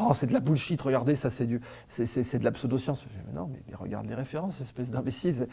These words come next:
Regarde les références. Euh, ça existe. Le type s'est jamais excusé. Jamais. C'est, il est juste, bon, l'ignorance, les ignorances s'excusent pas en général.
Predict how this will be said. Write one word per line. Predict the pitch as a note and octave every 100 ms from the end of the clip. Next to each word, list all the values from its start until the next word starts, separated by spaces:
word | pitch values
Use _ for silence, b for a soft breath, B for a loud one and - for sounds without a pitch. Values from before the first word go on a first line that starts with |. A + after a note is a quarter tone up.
| B B
Regarde | - F#3+ B2+
les | C#3
références. | D#3+ F3+ C4+ B3 A3+ B B -
Euh, | - - C3+ C#3+ D3
ça | - F3
existe. | D#3+ E3 D3 - C3 - _ -
Le |
type | A#2+ D3
s'est | C3
jamais | C#3 C3+
excusé. | - C3 G#2+ G#2+ - - -
Jamais. | C#3 C3+ G#2+ A2 -
C'est, | G2 G#2 G#2 A2
il | G#2+ B2 B2+
est |
juste, | B2 D#3+ -
bon, | A2 - A2+
l'ignorance, | C3 C3 B2+ D3+ -
les | B2+ B2+
ignorances | D#3 D3+ E3
s'excusent | D3 - C3+ -
pas | C3
en | A2+
général. | A2 A2